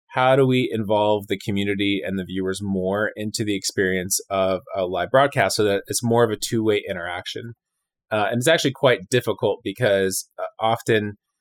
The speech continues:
if you force those mechanics, they feel inorganic to the audience and the creator, and the creator doesn't want to use those mechanics. So you have to create mechanics that are wide open enough that they can have their own style and their personality infused. And, and you need to create games with, with lags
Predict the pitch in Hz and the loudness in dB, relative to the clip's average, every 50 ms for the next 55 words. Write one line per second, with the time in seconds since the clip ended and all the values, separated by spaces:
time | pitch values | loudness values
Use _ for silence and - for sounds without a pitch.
0 | _ _ - 117 117 110 - 117 110 104 101 107 - _ _ _ _ - - - | _ _ -2 -2 -2 0 0 -2 -2 -2 -2 -4 -8 _ _ _ _ -18 -18 -2
1 | - 139 143 151 143 135 - - 135 120 104 117 113 104 - 120 110 104 101 - | 4 6 6 8 6 6 4 4 4 4 4 4 0 0 2 2 2 2 2 2
2 | - 101 95 - 110 98 - - 117 123 120 110 110 104 104 101 104 101 90 - | 0 0 2 2 2 2 2 2 2 4 4 4 4 4 4 2 2 0 -2 -2
3 | - 135 - - - 147 160 156 151 151 139 - 131 117 104 95 - - 123 117 | -2 -2 0 0 2 4 4 6 6 4 2 2 0 -2 -2 -2 0 0 2 2
4 | 117 117 117 113 110 101 98 95 - 113 107 101 98 92 92 107 95 90 95 92 | 4 4 4 4 4 2 -2 -2 0 2 2 4 2 0 -2 -4 -4 -4 -4 -4
5 | 95 101 113 120 113 117 107 101 107 104 98 - - 104 98 98 95 - - 110 | -4 -2 -2 0 2 2 2 2 0 -4 -6 -4 -4 -4 -2 -4 -4 -6 -6 -6
6 | 101 98 107 110 123 123 - - - - - 113 82 101 98 - 113 104 104 101 | -4 -4 -4 0 0 0 0 -2 -4 -4 -2 -2 -2 -4 -6 -4 -4 -4 -4 -4
7 | - 113 98 95 95 95 104 113 117 113 117 113 113 113 107 101 101 98 95 98 | -4 -2 0 0 0 2 4 4 6 6 6 4 4 0 -2 0 -2 -2 -2 -4
8 | - - 98 - - 104 98 98 - 110 98 98 107 113 101 98 107 101 - 101 | -6 -10 -12 -6 -2 -2 -2 0 -2 -4 -4 -2 -2 -2 -2 0 0 -2 -2 -4
9 | 95 90 - - - 117 110 110 110 107 107 107 101 95 87 - - 107 95 - | -4 -4 -4 -2 -2 0 2 2 4 4 2 2 0 -2 -6 -6 -6 -6 -6 -6
10 | - 95 95 98 101 104 101 98 95 95 - - 107 92 92 95 - - _ _ | -6 -6 -4 -4 -4 -4 -4 -4 -4 -6 -8 -10 -10 -10 -10 -10 -12 -16 _ _
11 | _ _ _ _ _ - 123 120 117 - 117 117 123 123 131 127 - 147 131 107 | _ _ _ _ _ -2 -2 0 0 0 0 0 2 2 2 4 4 2 2 2
12 | 107 120 117 113 120 113 104 104 - _ - 113 104 - - - 104 - _ - | 2 0 0 2 0 -2 -4 -6 -10 _ -2 -2 -2 -2 -4 -10 -20 -20 _ -6
13 | 101 101 104 101 98 92 98 95 - | -2 -2 0 0 0 0 -2 -4 -6